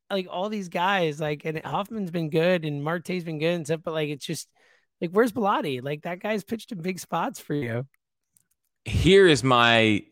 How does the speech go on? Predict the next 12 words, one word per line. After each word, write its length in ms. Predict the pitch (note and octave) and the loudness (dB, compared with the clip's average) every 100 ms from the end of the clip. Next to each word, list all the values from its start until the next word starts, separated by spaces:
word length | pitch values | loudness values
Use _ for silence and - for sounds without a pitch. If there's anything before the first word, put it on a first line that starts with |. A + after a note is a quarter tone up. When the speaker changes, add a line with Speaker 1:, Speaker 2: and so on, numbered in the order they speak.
| _ _ _ _ _ - | _ _ _ _ _ -4
Speaker 2:
my 380 | G#2+ A#2 A#2 | 4 6 6
ex-, 280 | G#2 F#2+ - E2 - _ | 6 2 -4 -12 -14 _
explanation 580 | F#2+ - F#2 E2 - - | -2 0 0 0 -2 -6
of 100 | - | -8
it. 120 | - - _ _ _ _ _ _ _ _ _ _ _ - - | -10 -12 _ _ _ _ _ _ _ _ _ _ _ -20 0
Covey 640 | - D#3+ E3+ E3 C3+ A2+ | 6 6 8 8 8 6
has 360 | - B2 C3 C3 | 2 4 6 6
a 80 | B2+ | 4
place 300 | B2 B2+ E3+ | 6 4 4
on 80 | |
this 160 | E3+ F3+ | 2 6
roster 500 | A#2 F2 - E2+ | 6 4 2 0